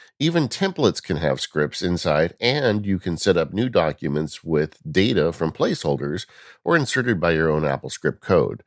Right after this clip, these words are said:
And of course, there's so much more, from the I O S companion app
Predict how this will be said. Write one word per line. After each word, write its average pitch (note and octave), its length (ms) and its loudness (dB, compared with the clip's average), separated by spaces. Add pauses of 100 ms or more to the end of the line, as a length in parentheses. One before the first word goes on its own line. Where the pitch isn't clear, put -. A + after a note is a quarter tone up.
(320)
And A2 300 2
of G2 140 -4
course, E2 400 -2
there's D2 260 0
so G#2 220 2
much A#2+ 240 0
more, C#2 400 -2
from C#2+ 480 -2
the D#2+ 180 -4
I D2 160 2
O C#2 140 2
S C2+ 100 -6
companion G2+ 560 0
app A#1+ 260 -4